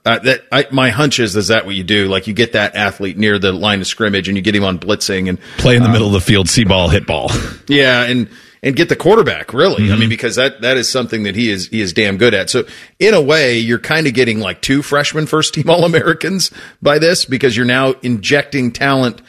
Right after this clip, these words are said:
Speaker 1: inside the box with Sonny Styles, I think. Like, I, I, we'll ask Dan Hope about that when, when he joins us here in a few minutes, if that's the feeling that, that he gets, but that's certainly the feeling that I get. And now you have a straight dude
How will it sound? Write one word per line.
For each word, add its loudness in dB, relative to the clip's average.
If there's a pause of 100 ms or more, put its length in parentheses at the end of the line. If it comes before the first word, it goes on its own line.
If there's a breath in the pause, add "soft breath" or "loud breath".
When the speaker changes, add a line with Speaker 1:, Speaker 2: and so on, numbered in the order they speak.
(380 soft breath)
Speaker 1:
inside 2
the -2
box 0
with -2
Sonny 0
Styles, 0
I 2
think. -2
Like, -4 (140)
I, -4
I, 2
we'll 2
ask -2
Dan 0
Hope 0
about -4
that -2
when, -4
when -2
he -2
joins -2
us -4
here -2
in -2
a -6
few -6
minutes, -2
if -10 (320 loud breath)
that's 0
the -4
feeling 0
that, -4
that 0
he 2
gets, -6
but -8
that's 0
certainly 2
the -4
feeling -2
that 0
I 2
get. -6 (380 loud breath)
And 2
now 4
you 2
have 0 (320 soft breath)
a 0
straight 0
dude 2